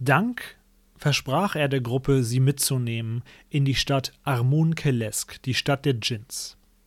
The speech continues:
Tetu Echo wirkte den Zauber Mending und reparierte so den Brandfleck des Teppichs.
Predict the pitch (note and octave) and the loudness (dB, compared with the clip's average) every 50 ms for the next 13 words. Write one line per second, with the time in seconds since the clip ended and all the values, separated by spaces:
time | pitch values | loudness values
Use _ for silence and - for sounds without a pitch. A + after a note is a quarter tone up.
0 | _ _ _ - - A3+ - A#3 F#3 E3+ - E3+ E3+ E3+ F3+ E3 B2+ B2 D3+ E3+ | _ _ _ -2 0 2 2 2 0 2 2 2 2 2 2 0 0 2 2 2
1 | D#3+ - - D3 C3+ C#3+ C3+ B2+ - C3+ B2+ A#2+ A#2 B2+ B2 A#2+ B2+ - - - | 0 0 -4 -2 0 0 -2 0 0 0 0 0 0 0 -2 -2 -4 -6 -4 -2
2 | B2+ A2+ A#2 A#2+ A#2 A2 A2 G#2 G#2 A2+ - A#2 G#2+ A#2+ A#2 B2 - A#2+ A#2 A2 | 0 0 2 0 0 -2 -4 -6 -6 -6 -6 -6 -4 -2 -4 0 0 0 0 2
3 | B2+ C#3+ D3+ - C3 A#2 G#2 A#2 B2+ C#3 D3+ C#3 C3+ B2+ A#2 - - C3+ F3 G3 | 2 2 2 2 2 0 2 2 2 2 2 2 0 -2 -2 -2 -2 0 0 0
4 | - - E3 D#3 - - C3+ - - - A#2 - - A2+ - - - - - | -2 -2 -4 -4 -2 -4 -8 -8 -6 -8 -8 -8 -8 -12 -12 -12 -14 -16 -16